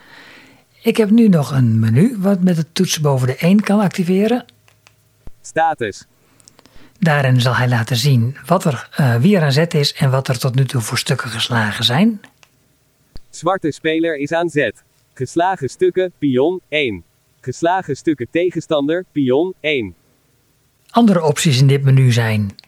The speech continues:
Speaker 2: Ongedaan maken.
Speaker 1: Hier kan ik dus een zet die ik heb gedaan ongedaan maken. Hier wordt zowel de zet van de computer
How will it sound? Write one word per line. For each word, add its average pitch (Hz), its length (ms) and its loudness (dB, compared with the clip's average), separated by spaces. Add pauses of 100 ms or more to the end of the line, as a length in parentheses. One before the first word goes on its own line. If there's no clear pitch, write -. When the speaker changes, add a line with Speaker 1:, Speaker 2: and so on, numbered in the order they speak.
(560)
Speaker 2:
Ongedaan 147 540 -2
maken. 135 460 -4 (800)
Speaker 1:
Hier 190 160 2
kan 135 160 0
ik 117 100 -2
dus 120 180 0
een 123 120 0
zet 131 220 0
die 127 100 -2
ik 117 80 -2
heb 123 120 -4
gedaan 117 460 -4
ongedaan 117 400 0
maken. 185 520 0
Hier 135 300 0
wordt 120 180 0
zowel 165 300 2
de 160 60 4
zet 139 200 0
van 131 160 0
de 120 80 0
computer 185 500 -2